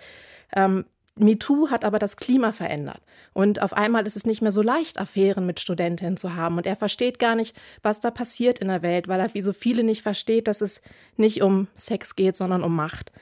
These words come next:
Und im Zentrum steht aber immer die Frage, hat Literatur einen kathartischen Effekt? Kann Literatur eine Katharsis auslösen? Und wenn sie es tut, muss es dann gute Literatur sein.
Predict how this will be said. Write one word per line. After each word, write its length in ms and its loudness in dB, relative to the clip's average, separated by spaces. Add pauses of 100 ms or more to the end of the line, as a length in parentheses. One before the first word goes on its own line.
(240)
Und 380 0 (100)
im 140 2
Zentrum 520 2
steht 380 0
aber 300 0
immer 340 4 (240)
die 80 0
Frage, 640 -2 (300)
hat 200 -2
Literatur 680 2
einen 240 0
kathartischen 640 -4
Effekt? 480 -10 (240)
Kann 240 2
Literatur 720 0 (180)
eine 220 -2
Katharsis 640 -2
auslösen? 640 2
Und 220 0
wenn 200 4
sie 80 -2
es 200 0
tut, 280 -2 (260)
muss 200 2
es 100 -4
dann 240 0
gute 200 -4
Literatur 520 -8
sein. 220 -18